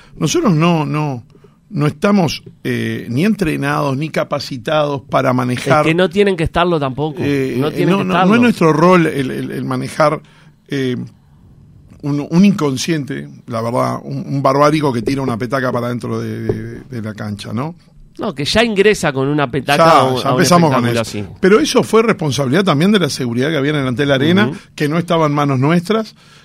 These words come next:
Speaker 1: que estaba en manos de terceros del Antel Arena, que no hicieron el caché correspondiente. O sea, eh, todos esos procesos mal los termina pagando Peñarol y siendo responsable Peñarol, lo cual discrepo completamente con ese sentido.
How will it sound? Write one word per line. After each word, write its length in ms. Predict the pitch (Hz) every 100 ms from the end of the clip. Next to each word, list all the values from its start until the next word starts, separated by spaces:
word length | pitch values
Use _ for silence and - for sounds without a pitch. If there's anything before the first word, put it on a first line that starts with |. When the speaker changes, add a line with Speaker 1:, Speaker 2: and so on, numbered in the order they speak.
| _
Speaker 1:
que 100 | 135
estaba 240 | 135 151
en 60 | 143
manos 240 | 151 143
de 80 | 131
terceros 380 | 135 127 156 151
del 80 | 135
Antel 240 | 123 139
Arena, 300 | 135 143 214
que 100 | 196
no 60 | 147
hicieron 320 | 135 151 143
el 60 | 127
caché 280 | 127 - 143
correspondiente. 640 | 127 123 139 170 208 165
O 60 |
sea, 220 | 160 160 - - - - _ -
eh, 260 | 160 - - -
todos 260 | 339 311
esos 220 | 214 165 -
procesos 520 | - 170 208 - 170
mal 320 | 175 277 339 -
los 200 | 165 175
termina 340 | 170 208 208
pagando 340 | 156 165 190 147
Peñarol 560 | 147 143 147 175 233 - -
y 100 | 151
siendo 280 | - 190 180
responsable 500 | 156 131 135 160 151
Peñarol, 420 | 127 127 160 143 - - -
lo 200 | 147 170
cual 300 | 233 311 -
discrepo 460 | 143 156 220 190 170
completamente 720 | 147 135 190 160 208 196 143
con 120 | 127
ese 160 | 120 120
sentido. 480 | 127 110 123 113